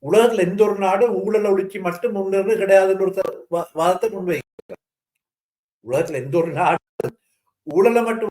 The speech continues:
ஒழிச்சு அபிவிருத்தி அடைய முடியாது. அதுவும் சரி, ஜே வி பிக்கு நிறைய சேலஞ்ச் இருக்குது. சேலஞ்ச் இருக்கு. அடுத்த ஜே வி பி இந்த முறை ஆளும் கட்சியா வர்றதுல நிறைய பிரச்சனை இருக்கு. ஏன்னா, சிறுபான்மை ஓட்டு இல்லாம கஷ்டம் அது.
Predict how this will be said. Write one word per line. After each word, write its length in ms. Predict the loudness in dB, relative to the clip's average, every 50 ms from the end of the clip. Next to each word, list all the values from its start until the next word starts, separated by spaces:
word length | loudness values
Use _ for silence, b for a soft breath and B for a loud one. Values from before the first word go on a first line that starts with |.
| -2 -2
ஒழிச்சு 420 | -4 -4 -8 -10 -8 -6 -4 -2
அபிவிருத்தி 420 | -2 -2 -2 -2 -4 -4 -2 -2
அடைய 200 | -2 0 0 -2
முடியாது. 420 | -4 -6 -8 -4 -4 -4 -4 -4 -6 -10 -14 -18 _ _
அதுவும் 200 | -14 -12 -12 -10
சரி, 460 | -8 -8 -6 -6 -8 -10 -12 -18 -20 -20
ஜே 200 | _ -14 -6 -4
வி 140 | -2 -2
பிக்கு 300 | -2 -4 -8 -8 -8 -8
நிறைய 300 | -6 -4 -2 0 -2 -2
சேலஞ்ச் 360 | -2 -4 -4 -4 -4 -6 -6 -6
இருக்குது. 380 | -6 -6 -8 -10 -12 -12 -14 -20 _ _ _ _ _ _ _ _ _ _ _ _ _ -20 -20 _ _ _ _ _ _ _ -10 -6
சேலஞ்ச் 320 | -4 -2 -2 -2 -2 -2
இருக்கு. 280 | -2 0 0 0 0 0
அடுத்த 220 | -2 -2 -4 -4
ஜே 220 | -6 -6 -6 -4
வி 140 | -4 -4 -4
பி 260 | -6 -6 -6 -6 -6 -8
இந்த 200 | -6 -4 -2 -2
முறை 320 | -2 -4 -6 -6 -4 -2 -2 -2 -4 -4 -6 -8 -12 -18 _ _ _ _ _ _ _
ஆளும் 400 | _ -8 -4 -4 -2 -2 -2 0
கட்சியா 480 | -2 -2 -2 -2 -2 0 0 0 0 -2
வர்றதுல 420 | -4 _ _ _ -12 -10 -6 -6
நிறைய 240 | -6 -4 -2 -2 -2
பிரச்சனை 380 | -2 -2 -6 -6 -6 -6 -6 -6
இருக்கு. 180 | -6 -8 -10
ஏன்னா, 220 | -10 -10 -10 -10 -10
சிறுபான்மை 600 | -12 -12 -10 -8 -4 0 2 2 2 2 0 -2
ஓட்டு 240 | -2 -2 -4 -4 -8
இல்லாம 240 | -8 -8 -6 -6
கஷ்டம் 420 | -6 -6 -8 -8 -8 _ -14 -14 -12
அது. 140 | -12 -14